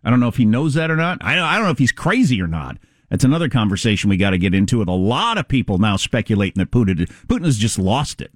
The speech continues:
Threatening, um, nuclear weapons again yesterday, putting his nuclear weapon team on high alert.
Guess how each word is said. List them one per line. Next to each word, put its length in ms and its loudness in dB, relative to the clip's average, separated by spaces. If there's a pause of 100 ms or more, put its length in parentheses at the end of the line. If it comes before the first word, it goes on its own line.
(460)
Threatening, 800 2
um, 460 2
nuclear 440 0
weapons 360 0
again 280 2
yesterday, 500 0
putting 260 -2
his 140 2
nuclear 420 2
weapon 380 2
team 240 2
on 120 0
high 200 -2
alert. 400 -2